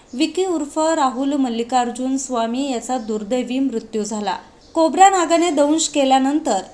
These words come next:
करावयाच्या प्राथमिक उपचारांमध्ये दंश झाल्याच्या ठिकाणी त्वचा चाकूने कापणे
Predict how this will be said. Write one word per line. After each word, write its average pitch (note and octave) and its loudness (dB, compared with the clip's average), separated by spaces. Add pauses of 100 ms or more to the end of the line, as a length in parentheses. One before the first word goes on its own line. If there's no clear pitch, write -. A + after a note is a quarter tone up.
(280)
करावयाच्या F#4 6
प्राथमिक D#4 4
उपचारांमध्ये C#4+ 0
दंश C4 0
झाल्याच्या D4 -2
ठिकाणी C4+ 0
त्वचा C4 -2
चाकूने C4+ 0
कापणे A#3+ -4